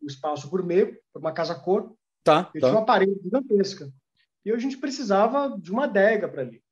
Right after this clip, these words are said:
Speaker 1: A gente tava especificando algumas coisas, a gente não desenha tudo, algumas coisas a gente especifica.
Speaker 2: Sim, sim.
Speaker 1: E eu não achei nenhuma solução de adega que, digamos assim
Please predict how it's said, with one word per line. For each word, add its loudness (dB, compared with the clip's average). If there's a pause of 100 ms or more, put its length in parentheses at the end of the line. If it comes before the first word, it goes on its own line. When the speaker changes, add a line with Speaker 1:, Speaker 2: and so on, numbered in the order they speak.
(120)
Speaker 1:
A -12
gente -12
tava -6
especificando -2
algumas -4
coisas, -2
a -16
gente -16
não -10 (140)
desenha -2
tudo, -6
algumas -6
coisas -8
a -6
gente -12
especifica. -10
Speaker 2:
Sim, -2
sim. -10 (160)
Speaker 1:
E -4
eu -2
não 2
achei -4 (280)
nenhuma 0
solução -2
de -2
adega -2
que, -8 (160)
digamos -8
assim -10